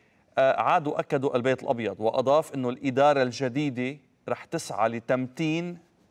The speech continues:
واحد، وإطالة أمد الضوابط المفروضة على البرنامج النووي الإيراني. يعني بده، بده يزيد الضوابط، يقويها ويزيد الوقت تبعها.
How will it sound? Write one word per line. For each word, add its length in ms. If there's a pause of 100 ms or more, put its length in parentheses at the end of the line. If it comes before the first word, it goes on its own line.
(180)
واحد، 440 (380)
وإطالة 840 (380)
أمد 320 (100)
الضوابط 840
المفروضة 840 (300)
على 500
البرنامج 840
النووي 560
الإيراني. 420 (800)
يعني 220
بده، 420
بده 240
يزيد 400
الضوابط، 500
يقويها 560 (280)
ويزيد 460
الوقت 380
تبعها. 320